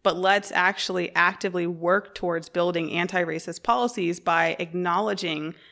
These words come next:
that race has historically played a large role in our policies and then designing better policies.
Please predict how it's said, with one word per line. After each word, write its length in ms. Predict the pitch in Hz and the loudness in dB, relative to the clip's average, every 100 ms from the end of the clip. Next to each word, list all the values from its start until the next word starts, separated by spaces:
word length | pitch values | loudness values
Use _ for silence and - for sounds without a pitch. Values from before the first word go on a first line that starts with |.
| _ | _
that 280 | 196 156 170 | 0 0 2
race 280 | 185 185 190 | 0 0 -2
has 300 | 185 175 175 | -2 -2 -2
historically 680 | 170 - - 185 202 196 175 | -8 -8 -4 -2 -2 -2 -6
played 380 | 170 - 170 170 | -4 -4 -2 -2
a 60 | |
large 420 | 165 160 165 160 165 | -4 -4 -4 -6 -6
role 600 | 170 190 165 165 175 - | -2 0 -2 -6 -12 -4
in 160 | 202 226 | 0 2
our 160 | 196 | 2
policies 800 | - 156 156 - - 170 170 185 - | -2 -6 -6 -8 -8 -10 -6 -8 -4
and 180 | 185 | -4
then 140 | 180 175 | -4 -6
designing 520 | 175 175 165 170 170 | -4 -4 -4 -6 -8
better 320 | 165 165 190 | -6 -4 -4
policies. 760 | 185 - - - - - - | -6 -10 -10 -12 -12 -12 -14